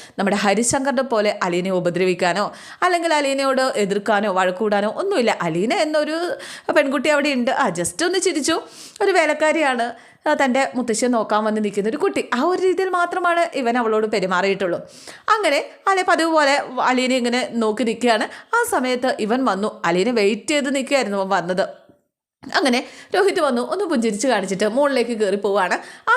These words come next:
സമയത്ത് വർഷ അവിടെ ഇരുന്ന് പഠിക്കുന്നുണ്ടായിരുന്നു. വർഷയോട് ഓ, കുശലമൊക്കെ ചോദിക്കുകയും ചെയ്തു. "ഉം, വലിയ പഠിത്തക്കാരിയാണല്ലോ, ഏ?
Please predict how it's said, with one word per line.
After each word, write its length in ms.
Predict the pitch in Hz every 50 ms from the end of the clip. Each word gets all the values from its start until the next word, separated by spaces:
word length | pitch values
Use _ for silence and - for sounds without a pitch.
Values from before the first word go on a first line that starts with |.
| 494
സമയത്ത് 240 | 453 370 320 311 320
വർഷ 320 | 285 247 226 226 - - 359
അവിടെ 180 | 339 320 294
ഇരുന്ന് 180 | 294 277 277 277
പഠിക്കുന്നുണ്ടായിരുന്നു. 840 | - 240 196 185 180 254 247 269 240 214 202 196 196 202 208 - - - - - - _ 359
വർഷയോട് 460 | 370 392 370 - 403 415 427 - 302
ഓ, 300 | 349 339 - - 320 330
കുശലമൊക്കെ 460 | 311 320 285 - 294 302 294 277 277
ചോദിക്കുകയും 500 | 262 277 254 226 208 202 202 262 277 262
ചെയ്തു. 220 | 247 226 208 196
"ഉം, 400 | 190 - 302 440 453 427 302 226
വലിയ 180 | 202 190 180 233
പഠിത്തക്കാരിയാണല്ലോ, 1040 | - 277 247 226 208 262 254 330 381 403 427 370 294 302 339 370 392 403 359 392 427 - - - - - -
ഏ? 40 | 285